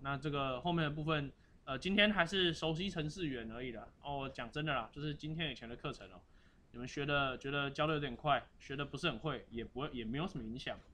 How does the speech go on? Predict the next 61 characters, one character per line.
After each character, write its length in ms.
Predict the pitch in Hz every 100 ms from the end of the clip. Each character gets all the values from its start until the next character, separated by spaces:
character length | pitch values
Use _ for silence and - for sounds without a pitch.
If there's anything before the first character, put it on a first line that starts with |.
| - - - -
啊。 100 | 113
对， 360 | 180 180 151 - - - - - -
呃， 200 | 165 156 151 160
也 180 | 165 156 151
不 160 | - 254
能 120 | 202
说 100 | 208
没 120 | 196
有 100 | 175
影 140 | 139
响 240 | 160 139 113
啊， 80 | 117
就 80 | 156
是 120 | 180
你 100 | 147
后 160 | 139 196
面 200 | 185 151
你 100 | 113
对， 440 | - 160 139 123 - - - -
呃， 120 | 127
有 200 | 131 143
一 40 |
些 240 | 190 175 175 170
推 260 | - 175 175
导 300 | 147 104 98 - -
的 80 | 131
过 240 | 123 175
程， 220 | 131 117 113
你 80 |
需 80 | 113
要 80 | 156
电 220 | 160 165
脑 120 | 120
验 220 | 120 143 131
证 140 | 135
的 100 | 113
时 140 | 117
候， 180 | 120 120
你 100 | 110
可 180 | 156 117
能 100 | 107
就 80 | 151
会 60 |
比 60 | 127
较 80 | 107
不 140 | 107
懂 180 | 151 98 -
啊。 60 | -
不 100 | 170
过 120 | 226
再 200 | - 226
学 180 | - 151
起 140 | 151
来 120 | 110
是 120 | - 151
可 220 | 123 113
以 60 |
的， 120 | 113 - -
好 60 | 120
不 80 |
好？ 240 | 139 123